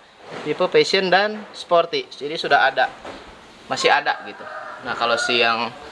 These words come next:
Stylish dan Prestige, dia sudah tidak menggunakan lagi Kickstarter. Jadi tinggal teman-teman, eh, pilih tuh suka yang mana gitu.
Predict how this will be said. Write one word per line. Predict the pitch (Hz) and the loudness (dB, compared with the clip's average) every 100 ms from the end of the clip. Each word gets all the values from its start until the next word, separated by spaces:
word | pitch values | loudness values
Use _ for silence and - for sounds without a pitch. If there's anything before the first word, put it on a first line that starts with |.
| - - - | -18 -12 -2
Stylish | - 127 131 135 | 2 2 0 -6
dan | 123 | -2
Prestige, | 160 185 139 151 - - 120 | -2 -2 0 -2 -2 -6 0
dia | 135 165 175 - | 2 2 -2 -10
sudah | - 135 135 | -10 -8 -6
tidak | 135 131 | -4 -4
menggunakan | 127 127 123 123 | -4 -2 -2 -2
lagi | 139 135 156 156 | -2 -2 -4 -8
Kickstarter. | - 180 - - - - - 156 160 - 160 - 113 - - - - - - - - | -4 -4 -4 -16 -16 -16 -12 -8 0 2 2 0 -4 -14 -20 -20 -20 -20 -18 -16 0
Jadi | 160 175 214 | 2 2 0
tinggal | 165 156 160 | -2 -2 0
teman-teman, | 147 147 156 175 196 - - - - - - - - - - - 135 | -2 0 2 0 -2 -10 -18 -16 -16 -16 -14 -12 -12 -10 -10 0 4
eh, | 143 139 | 4 4
pilih | 170 180 | 2 2
tuh | 175 151 - - - - | 2 -2 -2 -16 -10 -6
suka | 147 139 | -2 2
yang | 139 135 | 2 2
mana | 131 151 - 117 | 0 -2 -4 -8
gitu. | 120 - | -8 -6